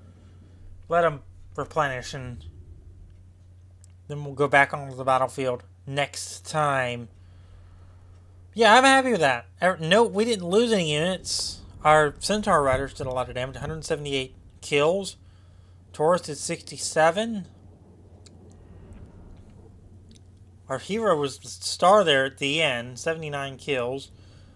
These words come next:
All came there right toward the end of the, uh, thing, and the, one of 'em was the, was an Aur.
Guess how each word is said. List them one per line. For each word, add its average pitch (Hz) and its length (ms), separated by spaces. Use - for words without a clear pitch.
All 147 160
came 151 200
there 139 200
right 147 280
toward 147 260
the 151 140
end 143 160
of 131 80
the, 127 200
uh, 123 200
thing, 143 300
and 123 160
the, 123 160
one 165 220
of 160 100
'em 147 100
was 143 240
the, 147 480
was 170 220
an 151 80
Aur. 135 440